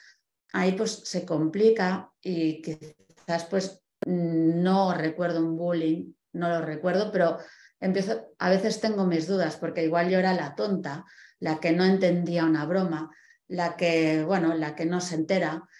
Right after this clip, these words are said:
ya, y esto, pues, bueno, va haciendo que yo era la que se llevaba bien con todos, pero tampoco era la amiga de nadie. Entonces, bueno, estaba ahí, yo era siempre la que estaba ahí en un segundo plano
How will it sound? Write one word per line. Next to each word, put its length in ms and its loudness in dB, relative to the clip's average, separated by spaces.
ya, 280 -4
y 120 0
esto, 300 -2
pues, 220 -4
bueno, 320 -6
va 140 0
haciendo 320 2
que 100 -4
yo 80 2
era 140 2
la 160 -2
que 100 -6
se 160 -4
llevaba 380 -2
bien 220 -2
con 240 -2
todos, 640 -4
pero 220 0
tampoco 460 -2
era 120 2
la 120 0
amiga 300 -4
de 100 -10
nadie. 420 -14
Entonces, 240 2
bueno, 260 -12
estaba 360 0
ahí, 300 -2
yo 100 2
era 160 4
siempre 300 -4
la 160 -2
que 80 -6
estaba 300 -4
ahí 100 2
en 80 2
un 60 -2
segundo 420 -4
plano 420 -2